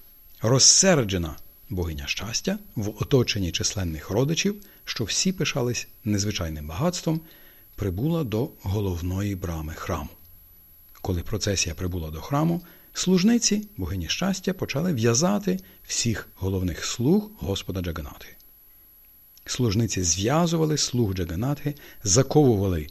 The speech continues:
їх у кайдани і кидали до лотосових стіп богині щастя.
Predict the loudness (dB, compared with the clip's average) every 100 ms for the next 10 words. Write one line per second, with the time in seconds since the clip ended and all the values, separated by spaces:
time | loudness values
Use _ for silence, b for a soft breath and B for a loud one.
0 | -14 -8 -2 0 0 -4 -8 -6 -4 -2
1 | -2 -2 -2 -2 0 2 2 -2 -6 -2
2 | 2 2 2 0 0 2 0 0 -4 -4
3 | -6 -10 -6 -4 -2 -4 -6 -6 -6 -10
4 | -12